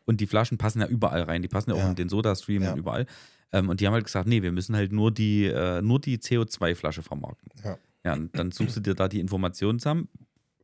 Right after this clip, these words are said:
Speaker 1: und versuchst dann irgendwie daraus dir was zu bauen,
Speaker 2: Ja.
Speaker 1: kreativ, was dann alle witzig finden und am besten so oft wie möglich geklickt wird.
Speaker 2: Ja, ja, genau. Ähm,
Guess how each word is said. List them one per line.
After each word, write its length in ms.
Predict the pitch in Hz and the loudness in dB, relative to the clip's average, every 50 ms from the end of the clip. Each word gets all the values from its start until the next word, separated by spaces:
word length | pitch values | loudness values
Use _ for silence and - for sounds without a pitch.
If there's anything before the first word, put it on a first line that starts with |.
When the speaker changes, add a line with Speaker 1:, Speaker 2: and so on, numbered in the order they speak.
| _ _ _ | _ _ _
Speaker 1:
und 140 | _ 107 101 - | _ -2 0 0
versuchst 340 | 101 92 101 98 90 - | 0 0 0 -2 -2 0
dann 220 | - 90 104 120 123 | 0 0 2 0 0
irgendwie 460 | - 76 123 123 127 123 127 131 131 | 0 0 0 0 0 -2 -2 -2 -2
daraus 480 | 120 120 120 120 123 127 131 123 - - | -4 -4 -2 0 2 2 0 -2 -6 -6
dir 360 | - 120 120 117 120 120 120 - _ _ _ _ _ _ _ _ _ _ _ _ _ _ _ _ _ _ | -2 0 0 2 0 -2 -4 -6 _ _ _ _ _ _ _ _ _ _ _ _ _ _ _ _ _ _
was 220 | - 101 98 - | -2 -2 0 0
zu 140 | - - 113 | -2 -4 -4
bauen, 560 | 101 - 92 90 107 123 147 170 180 175 180 175 | 2 2 2 4 4 2 0 -2 -4 -4 -4 -4
Speaker 2:
Ja. 160 | 120 120 104 - _ _ _ _ _ | -4 -4 -4 -6 _ _ _ _ _
Speaker 1:
kreativ, 640 | _ - 143 127 127 117 - 131 139 165 185 - - _ _ _ _ _ _ _ _ _ _ | _ 0 2 2 2 2 2 0 0 0 -2 -6 -14 _ _ _ _ _ _ _ _ _ _
was 140 | - 120 - | -4 -2 0
dann 140 | - 113 107 | 2 0 2
alle 220 | 78 107 107 98 | 4 2 2 2
witzig 320 | 113 110 - - 156 143 - | 0 -4 0 -2 -2 0 2
finden 420 | - 160 165 160 - 170 170 160 | 0 0 0 -2 -2 -2 -2 -2
und 160 | 90 - 127 | 0 0 0
am 100 | 123 117 | 0 2
besten 260 | 110 120 123 - - | 2 0 -2 -2 -4
so 120 | 127 120 - | -2 0 0
oft 140 | - 113 - - - _ | -2 -2 -4 -12 -20 _
wie 120 | - 139 131 | 0 0 4
möglich 320 | 123 123 127 127 127 - | 4 2 2 2 -2 -4
geklickt 360 | - 131 - - 101 - - | -4 -8 -2 -2 -4 -4 -2
wird. 200 | - 80 - - - | -6 -6 -6 -6 -6
Speaker 2:
Ja, 180 | 107 107 104 - - _ _ _ _ _ _ _ _ _ | -4 -2 -2 -4 -6 _ _ _ _ _ _ _ _ _
ja, 120 | 120 123 123 | -2 0 0
genau. 280 | 123 117 98 85 85 _ _ _ _ _ _ _ _ _ - | 0 -2 -4 -4 -6 _ _ _ _ _ _ _ _ _ -4
Ähm, 380 | 92 95 92 90 90 90 90 | -4 -2 -2 -4 -6 -8 -10